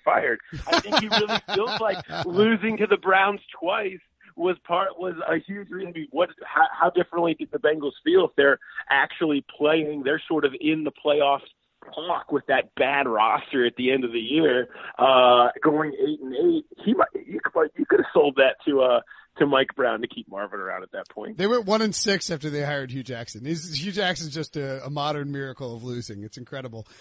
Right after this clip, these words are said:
Speaker 1: Yeah, I
Speaker 2: Um,
Speaker 1: know. Everybody wants to blame Hugh Jackson. Do I bring up Jeff Driscoll to Cody Core again? Do we need to do
Speaker 2: <laughs> No,
Speaker 1: that?
Speaker 2: no, no. I know, I know. It's not Hugh Jackson's fault.
Speaker 1: <laughs>
Speaker 2: Um, all right. Uh, the Bengals over. We'll get you out of here on this. The Bengals over under win total, I think, is six.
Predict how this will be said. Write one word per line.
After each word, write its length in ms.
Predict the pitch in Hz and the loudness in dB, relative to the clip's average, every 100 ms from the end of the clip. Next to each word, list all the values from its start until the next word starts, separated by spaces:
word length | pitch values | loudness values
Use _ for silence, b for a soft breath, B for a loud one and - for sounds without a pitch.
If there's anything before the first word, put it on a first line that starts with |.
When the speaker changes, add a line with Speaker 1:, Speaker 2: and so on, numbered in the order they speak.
| b | b
Speaker 1:
Yeah, 140 | 147 - | 0 0
I 80 | 175 | 2
Speaker 2:
Um, 60 | |
Speaker 1:
know. 120 | 190 185 | 2 2
Everybody 360 | 185 214 220 | 0 -4 -4
wants 220 | 220 220 | -4 -8
to 80 | 220 | -10
blame 240 | - 202 185 | -10 -10 -10
Hugh 140 | 196 | -10
Jackson. 400 | 180 165 - 147 | -8 -8 -8 -10
Do 100 | 143 | -4
I 160 | 147 165 _ | -4 -6 _
bring 240 | - 180 196 | -6 -4 -2
up 120 | 196 - | -4 -2
Jeff 160 | 190 | -2
Driscoll 420 | 170 180 185 - 185 | -2 -4 -4 -6 -6
to 80 | |
Cody 280 | 180 190 185 | -4 -6 -6
Core 300 | 185 165 180 | -8 -8 -8
again? 360 | 180 180 180 208 | -8 -6 -6 -8
Do 60 | - | -8
we 80 | 160 | -6
need 140 | 139 | -6
to 60 | 139 | -6
do 100 | 151 | -4
Speaker 2:
<laughs> 0 | |
No, 80 | 160 | -2
Speaker 1:
that? 260 | 151 143 | -2 -2
Speaker 2:
no, 240 | 190 190 170 | 2 2 2
no. 100 | 165 | -2
I 180 | 160 180 | -2 -2
know, 140 | 147 | -2
I 100 | 156 | -6
know. 120 | 143 | -6
It's 100 | 151 | -6
not 140 | 349 277 | -4 -4
Hugh 160 | 147 1047 | -4 -8
Jackson's 340 | 131 123 - | -8 -8 -10
fault. 260 | - - - | -8 -6 -6
Speaker 1:
<laughs> 60 | - B B B | -8 B B B
Speaker 2:
Um, 340 | 185 190 190 | 2 4 2
all 80 | 220 | 2
right. 180 | 214 190 | 0 0
Uh, 520 | 214 185 180 180 175 190 | 0 2 4 4 2 -2
the 140 | 180 | -4
Bengals 380 | 160 233 254 202 226 | -2 -2 -2 -4 2
over. 300 | 214 220 208 | 2 2 -4
We'll 100 | 175 | -4
get 140 | 190 | -4
you 60 | 190 | -2
out 60 | |
of 60 | 175 | -2
here 80 | 180 | -2
on 60 | |
this. 140 | 165 151 | -2 -4
The 60 | |
Bengals 260 | 147 180 165 | -4 -4 -2
over 280 | 180 180 165 | -2 -2 -2
under 480 | 175 175 170 165 160 | -4 -4 -4 -4 -4
win 240 | 170 190 | -6 -6
total, 340 | - 190 180 | -8 -10 -10
I 80 | 143 | -14
think, 320 | 113 - - | -16 -16 -16
is 140 | 135 113 | -14 -12
six. 800 | - - - - - - - | -10 -8 -8 -10 -10 -10 -10